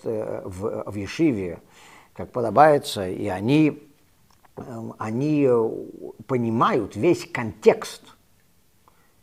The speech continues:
и все детали, и все нюансы этих законов, они имеют право эти законы применять. Но отдельно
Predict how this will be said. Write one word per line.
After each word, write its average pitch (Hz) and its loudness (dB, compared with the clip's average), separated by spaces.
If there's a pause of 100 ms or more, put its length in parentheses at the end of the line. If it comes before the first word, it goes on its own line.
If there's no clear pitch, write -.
(160)
и 131 0
все 185 6
детали, 139 4
и 180 2
все 147 0
нюансы 143 4
этих 110 -4
законов, 98 -6
они 214 2
имеют 254 4
право 135 6
эти 147 -2
законы 120 -2
применять. 247 -2 (1200)
Но 180 10 (400)
отдельно 151 6